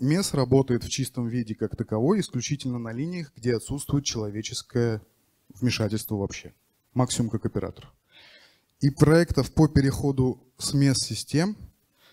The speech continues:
а, по крайней мере, когда ко мне при-, приходят люди, обращаются заказчики с вопросом перехода на какую-то мес систему, зачастую это не мес.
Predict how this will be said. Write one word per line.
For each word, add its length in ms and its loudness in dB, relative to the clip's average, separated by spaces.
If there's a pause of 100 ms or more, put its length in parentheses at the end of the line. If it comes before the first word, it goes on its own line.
(300)
а, 280 -2
по 100 2
крайней 220 4
мере, 140 4
когда 220 2
ко 120 -2
мне 180 4
при-, 220 -8
приходят 440 -2
люди, 200 -6
обращаются 880 -4
заказчики 560 -6
с 260 -8
вопросом 580 -4
перехода 640 -2 (420)
на 160 0
какую-то 440 4
мес 240 0
систему, 600 -4 (680)
зачастую 800 -2
это 200 0
не 180 0
мес. 340 -8